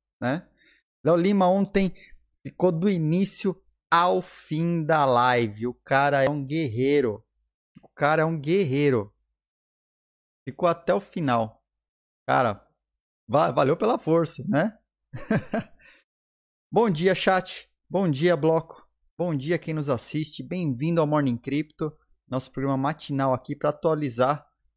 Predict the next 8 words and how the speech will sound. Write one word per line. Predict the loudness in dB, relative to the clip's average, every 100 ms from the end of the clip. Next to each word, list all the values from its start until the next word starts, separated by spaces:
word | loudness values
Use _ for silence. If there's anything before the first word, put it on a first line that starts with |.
| -4
das | 0 0 0
últimas | -2 -4 -4 -4 -4 -4
do, | -2 0 2 0 -4 -8 _ _ _ -6
do |
nosso | -2 -2 -2 0 0
ecossistema | 0 -4 -8 -10 -2 -2 0 -2
de | -6
criptomoedas, | -10 -12 -8 -6 -4 -2 -2 -2 0 -4 -6